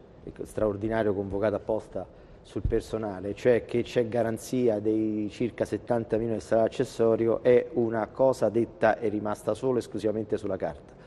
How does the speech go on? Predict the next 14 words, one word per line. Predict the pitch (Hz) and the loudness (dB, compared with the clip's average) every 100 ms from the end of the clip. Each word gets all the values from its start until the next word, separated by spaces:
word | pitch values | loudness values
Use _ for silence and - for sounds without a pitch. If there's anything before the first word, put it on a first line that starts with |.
| - - - | -20 -16 -2
Noi | 139 | 2
non | 143 | 2
abbiamo | 123 117 139 131 110 | 2 4 4 4 0
contezza, | 107 101 104 90 - 90 - | -2 -2 -4 -4 -6 -10 -10
e | - | -4
quando | 113 117 120 | 0 2 4
dico | 147 123 | 4 2
contezza | 117 123 110 101 107 | 0 0 -2 0 0
vuol | 107 | 4
dire | 107 | 2
non | 110 | 2
c'è | - 120 | 2 0
nessuna | 110 - - 156 135 - - - - - | 0 -4 0 2 0 -2 -16 -20 -20 -20
formale | - - 131 131 131 151 165 156 147 139 - - | -10 2 4 4 2 2 4 6 6 4 0 -18